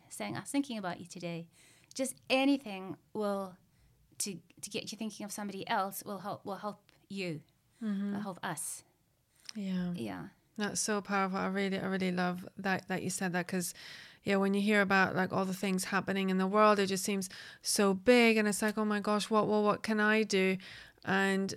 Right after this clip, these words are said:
Speaker 2: yeah, I love that. It's just, it's all about those small
Speaker 1: Mm.
Speaker 2: steps, small actions, small things, and then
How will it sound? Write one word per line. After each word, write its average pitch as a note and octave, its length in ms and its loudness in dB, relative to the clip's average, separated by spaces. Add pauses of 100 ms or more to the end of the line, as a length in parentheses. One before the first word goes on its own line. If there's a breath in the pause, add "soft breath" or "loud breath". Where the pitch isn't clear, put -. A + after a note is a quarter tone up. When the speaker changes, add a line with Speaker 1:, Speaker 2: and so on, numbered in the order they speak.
(140)
Speaker 2:
yeah, G3+ 240 2
I G3 40 4
love G#3+ 240 4
that. G3 180 4
It's G3 260 0
just, G#3 220 0
it's - 220 -4
all B3 160 2
about A3+ 240 2
those G3+ 160 0
small G#3 840 2 (180 loud breath)
Speaker 1:
Mm. A#3 200 0
Speaker 2:
steps, - 640 2
small G#3+ 840 2
actions, G3 560 0
small G#3+ 540 0
things, G3+ 480 -2
and G3 180 -4
then G3 280 0